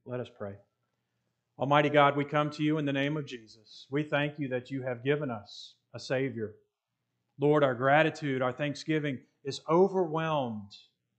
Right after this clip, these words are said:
when we think of what You have done for us. We thank You that You saved this Samaritan woman, that You even stayed in that village with Your apostles,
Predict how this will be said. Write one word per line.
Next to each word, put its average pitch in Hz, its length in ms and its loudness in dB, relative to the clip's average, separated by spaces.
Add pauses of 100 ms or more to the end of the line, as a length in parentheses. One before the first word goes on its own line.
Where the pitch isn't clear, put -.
(120)
when 147 160 -2
we 147 80 0
think 151 320 -4
of 120 120 -6
what 139 280 -4
You 135 140 -6
have 123 180 -12
done 113 320 -6
for 113 180 -6
us. - 460 -12 (1000)
We 151 120 2
thank 156 300 2
You 151 80 2
that 147 180 0
You 143 80 -4
saved 151 420 0
this 143 240 -2
Samaritan 135 560 -2
woman, 139 360 -4 (340)
that 139 160 -4
You 143 140 2
even 165 320 4
stayed 175 600 2
in 170 180 -4
that 170 260 -4
village 147 720 -2 (680)
with 143 180 -2
Your 175 200 6
apostles, 175 960 2